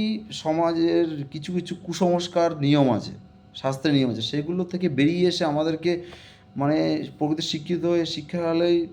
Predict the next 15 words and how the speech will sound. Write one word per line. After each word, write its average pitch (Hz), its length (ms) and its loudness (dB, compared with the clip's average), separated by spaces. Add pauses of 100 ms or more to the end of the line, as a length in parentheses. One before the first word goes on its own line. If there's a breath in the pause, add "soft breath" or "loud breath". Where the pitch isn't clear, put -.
(340)
এসে 147 300 2 (540 loud breath)
সেগুলোকে 170 540 0
বাদ 143 260 4 (100)
দিয়ে 147 220 6
প্রকৃত 156 380 0 (120)
জিনিসটাকে 175 340 0
নিয়ে 156 220 4
চলা 104 140 0
উচিত। - 300 -12 (720)
ঠিক 185 140 -4
আছে? 120 200 -2 (500 soft breath)
আরে, 226 140 0
আমার 220 200 4
ঠাকুমা 208 400 2
জীবনে, 208 500 2